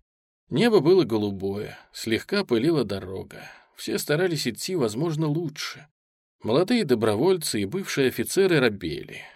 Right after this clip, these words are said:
Говорили, что капитан, принявший отряд, ходит в русской гимнастерке, усы распущены и ругается. Больше всех робел Митя. «Возьмет и скажет», — думал он, — «зачем пожаловал?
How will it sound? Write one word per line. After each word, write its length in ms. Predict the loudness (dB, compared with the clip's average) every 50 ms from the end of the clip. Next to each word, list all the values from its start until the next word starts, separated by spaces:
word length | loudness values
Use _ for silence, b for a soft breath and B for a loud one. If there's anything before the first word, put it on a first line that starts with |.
| -16
Говорили, 500 | -10 -6 -2 2 2 4 4 2 2 0
что 240 | -2 -2 -2 -4 -4
капитан, 640 | -2 -2 -4 0 0 -4 0 0 0 2 2 2 0
принявший 580 | 0 -2 -4 -2 -2 -2 -4 -4 -4 -4 -4 -4
отряд, 580 | -4 -4 -2 -2 0 0 0 -4 -6 -8 -18 _ _
ходит 420 | _ -2 -2 -2 0 0 -2 -2 -2
в 60 | -4
русской 320 | -4 -4 -4 -2 -2 -2
гимнастерке, 960 | 0 0 0 0 0 0 -2 -2 -2 0 0 0 0 -2 -6 -12 -16 -16 -18 _ _
усы 320 | -10 -8 -8 -4 -2 -2 0
распущены 880 | 0 -2 -4 -4 -8 -6 -6 -4 -4 -4 -2 -2 -2 -2 -2 -8 -10 _ _ 2
и 100 | 2 4
ругается. 760 | 4 4 0 0 -2 -2 -2 -8 -8 -8 -10 -10 -10 -12 -16 _ _ _ _ _ _ _ _ _ _ _ _ _ _ _
Больше 360 | -8 -4 -2 -2 -2 -4 -6
всех 280 | -6 -2 -2 -2 -2 -2
робел 300 | -4 -4 -2 0 0 0
Митя. 520 | 0 0 0 -2 -2 -4 -6 -12 -12 -14 _ _ _ _ _ _
«Возьмет 440 | -2 0 0 2 4 4 2 2 2
и 40 | 0
скажет», — 520 | -2 0 0 0 2 2 0 -2 -4 -18 _ _ -12
думал 360 | -4 -2 -2 0 0 -2 -2
он, — 180 | -2 -4 -6 _ _ _
«зачем 360 | -2 0 0 2 4 2 2 2
пожаловал? 600 | 2 0 0 0 -2 -2 -4 -10 -16 -18 -20